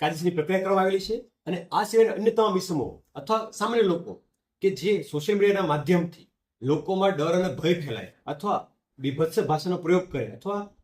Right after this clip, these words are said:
કોમી સૌહાર્દનો ભંગ થાય, એ પ્રકારની કોઈ પણ પ્રવૃત્તિ કરશે, એના ઉપર સતત નિગરાની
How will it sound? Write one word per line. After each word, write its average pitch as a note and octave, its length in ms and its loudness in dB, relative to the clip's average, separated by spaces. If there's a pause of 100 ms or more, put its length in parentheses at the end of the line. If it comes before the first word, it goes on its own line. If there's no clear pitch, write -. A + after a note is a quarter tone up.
(100)
કોમી G3+ 220 2
સૌહાર્દનો F3 480 0
ભંગ C#3+ 300 -2
થાય, F#2+ 140 -10
એ E3+ 180 -6
પ્રકારની F#3+ 380 -4
કોઈ G3+ 180 0
પણ G3+ 120 2
પ્રવૃત્તિ E3+ 280 -2
કરશે, C3+ 360 -6 (240)
એના E3+ 200 -2
ઉપર F3 160 -2
સતત F3 300 -6
નિગરાની D#3 440 -2